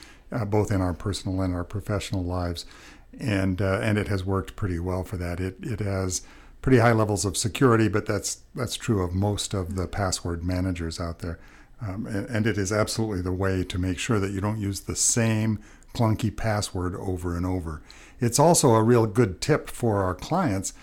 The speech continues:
uh, who we have said for years, "Well, keep, somehow keep track of your passwords, but please don't write them in a notebook. Don't put them in a, in an unencrypted file on your computer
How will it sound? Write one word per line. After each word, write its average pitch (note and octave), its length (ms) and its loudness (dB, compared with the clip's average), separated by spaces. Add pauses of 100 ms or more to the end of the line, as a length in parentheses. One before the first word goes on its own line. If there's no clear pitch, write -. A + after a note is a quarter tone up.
(300)
uh, A#2+ 220 -4
who A2+ 180 2
we A#2 320 0
have G#2 160 -4
said A2+ 240 -2
for - 100 -4
years, A2+ 340 2
"Well, A#2 240 0
keep, - 400 -6
somehow D3 380 4
keep B2 240 -2
track B2 300 0
of G2+ 100 -2
your F#2+ 100 0
passwords, G#2+ 560 -2 (380)
but B2+ 240 -4
please F#3 460 0
don't C#3+ 240 2
write C3 240 2
them A#2 100 2
in G#2 120 2
a F2+ 80 2
notebook. G2 680 -2
Don't A2+ 240 0
put - 160 -2
them G#2 180 0
in G2+ 100 0
a, F#2 300 -2 (140)
in G#2 80 -4
an G#2 140 -6
unencrypted G#2 800 0
file A2 460 -2
on G2 220 -2
your F2+ 140 -2
computer A2 640 0